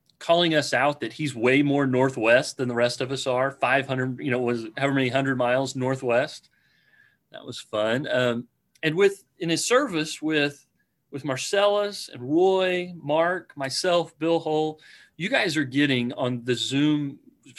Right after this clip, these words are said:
session of worship today, something that, that those who met here at the building earlier didn't get. And it was an all bald guy lineup.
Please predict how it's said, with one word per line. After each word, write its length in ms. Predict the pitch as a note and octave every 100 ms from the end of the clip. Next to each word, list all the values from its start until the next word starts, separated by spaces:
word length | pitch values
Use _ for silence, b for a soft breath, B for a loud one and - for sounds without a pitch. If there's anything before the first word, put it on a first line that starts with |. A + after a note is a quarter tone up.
| -
session 420 | - D3 C3 C3
of 80 | A2
worship 380 | B2 C3 - E3
today, 380 | D3 D3+ D#3+ - b b
something 480 | - - E3+ F3 D#3+
that, 260 | D3+ C#3+ C#3+
that 180 | C#3 C3+
those 220 | D#3 D3+
who 100 | D3
met 160 | C#3+ C#3+
here 100 | C#3+
at 80 |
the 60 | B2
building 300 | C3+ D3+ C3
earlier 580 | C#3 C#3+ C#3 B2+ A#2 A#2 A#2+
didn't 320 | D3 D3 A#2
get. 340 | B2 G#2+ G2+ _ b b b -
And 100 | C#3+
it 40 |
was 180 | D3 C3
an 80 | C3 -
all 340 | D#3 D#3+ F3
bald 420 | C#3+ D#3+ D3 C#3+
guy 220 | C#3 C3
lineup. 440 | B2+ A#2+ A#2+ G2+